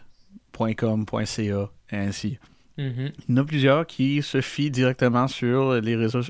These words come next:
Speaker 1: les réseaux sociaux comme Instagram, Facebook et ainsi. Mais il y a, comme qu'on a mentionné tantôt, il y a plusieurs pages sur Facebook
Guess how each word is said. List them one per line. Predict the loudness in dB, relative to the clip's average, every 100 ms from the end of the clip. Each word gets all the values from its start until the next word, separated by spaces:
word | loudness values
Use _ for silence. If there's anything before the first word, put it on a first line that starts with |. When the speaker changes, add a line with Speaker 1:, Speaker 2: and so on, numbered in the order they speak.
| -4
Speaker 1:
les | 0 0
réseaux | 0 0 0 -4
sociaux | -6 -4 -4 -2
comme | 2 2 2 0 -2
Instagram, | -4 -4 -4 -2 0 0 -2
Facebook | -4 -6 -4 -4 -4
et | -2
ainsi. | -2 -2 -4 -8 -18 -20 -20 -20 -20 -20 -20 _ _ _ -4
Mais | 2 4 4 2 0 -6 _ _ _ _ _ _ _ _ _ _ _ _ _ _ _ _ _
il | 4
y |
a, | 6 4 2
comme | 0 2 2
qu'on | 0 0
a | 2
mentionné | 0 -2 -2 -2
tantôt, | -2 -4 -4 -6 -8
il | -10 -10
y |
a |
plusieurs | -10 -6 -2 -2 -2
pages | -2 -2 -2 -6 -8 -10
sur | -8 -8
Facebook | -6 -8 -6 -8 -10